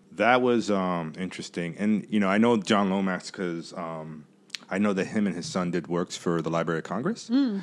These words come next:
Speaker 1: and they, uh, were recording folk music.
Speaker 2: Okay.
Speaker 1: So they did, and they went down to the South. And Alan Lomax would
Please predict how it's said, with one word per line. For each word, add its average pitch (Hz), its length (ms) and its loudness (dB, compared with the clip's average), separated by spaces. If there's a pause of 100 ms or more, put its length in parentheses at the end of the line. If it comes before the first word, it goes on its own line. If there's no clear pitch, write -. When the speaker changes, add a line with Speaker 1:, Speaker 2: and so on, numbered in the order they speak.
(240)
Speaker 1:
and 87 280 -2
they, 85 260 0
uh, 82 140 -4
were 85 120 -2
recording 87 460 0
folk 101 300 -2
music. 208 340 0 (320)
Speaker 2:
Okay. 190 240 -4 (320)
Speaker 1:
So - 140 -2
they 90 140 2
did, 92 240 0
and 87 140 -6
they 90 60 -2
went 87 220 -2
down 85 300 -2
to 82 100 -12
the 80 100 -8
South. 92 480 0
And 87 320 -4
Alan 107 340 4
Lomax 90 380 -6
would 80 120 -16